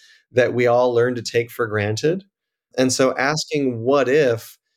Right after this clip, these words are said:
uh, is also a great way to just start making some thought starters. So even if,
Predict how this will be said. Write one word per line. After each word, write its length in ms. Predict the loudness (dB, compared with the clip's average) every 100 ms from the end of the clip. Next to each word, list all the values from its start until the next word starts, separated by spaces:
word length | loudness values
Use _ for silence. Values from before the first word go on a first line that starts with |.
| _ -2
uh, 160 | 0 2
is 140 | 0
also 320 | 0 0 2 0
a 60 |
great 480 | 0 -4 0 0 2
way 160 | 0 2
to 100 | 0
just 180 | -2
start 280 | 0 0 0
making 320 | -2 -2 -4
some 180 | -6 -6
thought 300 | -2 0 0
starters. 460 | -4 -8 -8 -8 -6
So 100 | -2
even 340 | 0 0 0
if, 340 | 2 0 -2